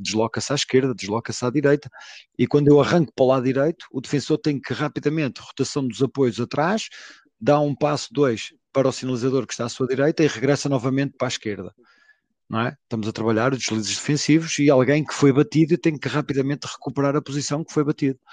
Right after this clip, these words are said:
Deixar que o ataque tenha alguma vantagem, de forma a que a defesa tente recuperar aquela posição. E para isso podemos distribuir vários sinalizadores de, de várias zonas do, do, do campo,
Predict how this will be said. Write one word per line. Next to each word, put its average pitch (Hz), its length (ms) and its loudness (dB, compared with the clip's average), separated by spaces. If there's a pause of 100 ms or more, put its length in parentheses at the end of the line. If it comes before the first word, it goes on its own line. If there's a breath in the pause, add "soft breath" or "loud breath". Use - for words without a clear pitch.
(580 loud breath)
Deixar 135 400 2
que - 100 -4
o 147 40 4
ataque 127 360 -2
tenha 123 220 -2
alguma 123 360 -2
vantagem, 131 680 -2 (300)
de 131 100 -6
forma 139 360 0
a - 20 -6
que - 120 -4
a 120 40 2
defesa 135 320 -4
tente 143 320 -4
recuperar 139 840 0
aquela 120 320 -2
posição. - 540 -10 (160)
E 90 60 -8
para 101 160 -4
isso 131 240 -4
podemos 143 420 -4
distribuir 117 500 -2
vários 101 340 -4
sinalizadores 120 720 0
de, 98 220 -4
de 87 220 -14
várias 107 400 0
zonas 117 400 2
do, 101 340 -6
do, 101 260 -6
do 104 140 -6
campo, 139 320 -4